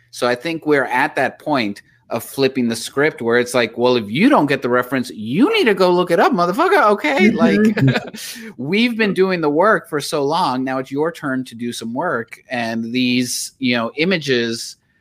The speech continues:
Speaker 1: of, like, let's, let's take the pan dulce. I love that you bring that up, right? Is something that at some point in time, white people had to go look up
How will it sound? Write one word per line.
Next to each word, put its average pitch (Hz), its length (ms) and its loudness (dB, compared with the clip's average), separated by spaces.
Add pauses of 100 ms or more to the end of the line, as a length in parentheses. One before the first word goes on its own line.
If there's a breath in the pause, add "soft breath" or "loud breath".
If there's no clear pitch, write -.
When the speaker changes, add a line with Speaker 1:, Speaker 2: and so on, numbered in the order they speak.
(180)
Speaker 1:
of, 127 160 2
like, 123 380 -2 (240)
let's, 127 320 -2
let's 131 200 -2
take - 260 -4
the 143 80 -8
pan 139 220 0
dulce. 131 240 2
I 104 120 -4
love 131 180 -2
that 135 140 0
you 123 100 -4
bring 117 240 -4
that 104 140 -4
up, 95 240 -14 (100)
right? 113 320 -4 (380 soft breath)
Is 131 300 2
something 139 460 0
that 127 320 0
at 127 120 -6
some 285 260 2
point 147 220 -2
in 104 80 -4
time, 85 400 -14 (580)
white 151 380 0
people 156 220 -2
had 147 180 -2
to 143 60 -6
go 123 140 0
look 123 240 0
up 110 220 -2